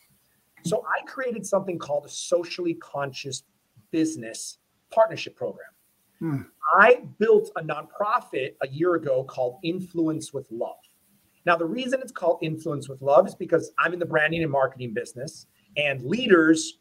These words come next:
Speaker 1: obviously are influential, or influencers, a new hot buzzword, right? And I believe if you're someone who has influence, you should be influencing with love. That's the way that you should be influencing people in everything you do.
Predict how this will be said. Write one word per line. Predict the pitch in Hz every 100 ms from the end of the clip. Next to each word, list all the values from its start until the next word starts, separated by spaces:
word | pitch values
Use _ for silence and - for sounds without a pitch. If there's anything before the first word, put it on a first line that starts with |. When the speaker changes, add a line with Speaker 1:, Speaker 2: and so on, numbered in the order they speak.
| -
Speaker 1:
obviously | 151 160 156 - 160 139
are | - -
influential, | 170 165 - 147 147 147 - 165 -
or | 143 131 -
influencers, | 185 180 170 160 151 143 - 151 160 156
a | 139
new | 135 143
hot | - 147 139 - _ -
buzzword, | 143 135 127 135 143
right? | 135 196 - - _ _ _ -
And | 208 202 175
I | 180 370 294
believe | 220 196 185 185 - - - -
if | 240 240
you're | 247
someone | 240 175 180 185
who | 165
has | 139 131 -
influence, | 147 147 165 175 -
you | 139 185
should | 185 180
be | 160 160 -
influencing | 160 156 147 139 131 127 120
with | 107 120 -
love. | 107 - _ _ _
That's | 196 208 -
the | 190
way | 143 160 151
that | 135 135
you | 131 135
should | - 123
be | 127 127
influencing | 131 127 123 117 104 107 -
people | 135 127 135 131
in | 135
everything | 135 127 123 120 110
you | -
do. | -